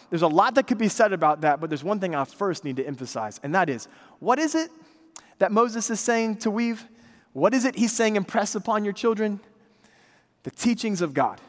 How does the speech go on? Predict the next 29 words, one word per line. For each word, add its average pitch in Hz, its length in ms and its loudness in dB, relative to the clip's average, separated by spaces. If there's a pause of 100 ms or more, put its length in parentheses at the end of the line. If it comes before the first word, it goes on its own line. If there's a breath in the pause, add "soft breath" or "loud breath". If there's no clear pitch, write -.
(1500)
The 143 100 -4
teachings 196 460 -2
of 147 100 -4
God. 135 280 -2 (1160 soft breath)
I'll - 60 -14
say 151 200 0
it 156 40 0
again. 147 300 -2 (480 soft breath)
The - 80 -18
teachings 185 480 -2
of 135 100 -8
God. 113 280 -6 (1160 soft breath)
This 208 220 0
is 165 160 4 (100)
unapologetic, 208 1040 -2 (720)
scripture-based 190 1300 -2 (340 soft breath)
indoctrination. 156 880 0 (180 loud breath)
This 165 180 -2
is 156 160 -4
not 170 300 0
free-form 190 800 -2
spiritual 170 840 -2
exploration, 135 680 -6
and 135 100 -8
there 139 120 -4
is 123 80 -8
a 123 60 -10
huge 151 340 -14
difference. - 500 -14